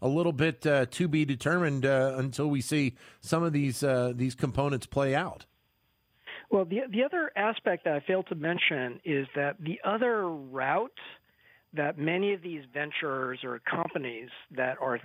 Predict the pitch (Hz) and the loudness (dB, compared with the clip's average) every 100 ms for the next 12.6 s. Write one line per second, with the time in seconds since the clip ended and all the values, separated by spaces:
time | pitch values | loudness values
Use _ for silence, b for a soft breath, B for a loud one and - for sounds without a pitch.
0 | - 180 165 180 156 151 120 135 127 127 | -4 -2 0 0 -2 -2 -2 0 0 0
1 | 131 - - _ b b b b b b | -4 -8 -18 _ b b b b b b
2 | - 147 139 139 - 143 147 143 135 131 | -4 -2 0 -2 0 2 2 2 0 -2
3 | 156 170 170 - _ _ _ - 220 220 | -2 -2 -2 -10 _ _ _ -4 -2 -2
4 | 185 - 208 180 156 175 165 135 - - | -2 -2 -4 -8 -8 -8 -6 -10 -12 -8
5 | - 139 160 196 _ _ 180 - 214 220 | -2 0 0 -4 _ _ -8 -2 -2 -2
6 | 240 233 b b b b 220 262 247 202 | -6 -12 b b b b -4 -2 -2 -2
7 | 202 220 196 156 185 180 147 143 123 143 | 0 0 0 0 0 0 -4 -4 -4 -4
8 | 117 87 - - _ B B B B - | -4 -6 -12 -20 _ B B B B -4
9 | 156 139 - 156 156 208 190 202 202 214 | -4 -2 0 2 2 0 0 0 -2 -6
10 | 254 - 185 160 147 143 - 156 151 143 | -6 -2 -2 0 -4 -8 -4 -2 -2 -4
11 | - 175 175 165 170 - - 170 160 147 | -4 -4 -2 -2 -2 -2 -2 -2 -2 -4
12 | 139 156 190 175 123 123 | 0 2 2 0 -2 -4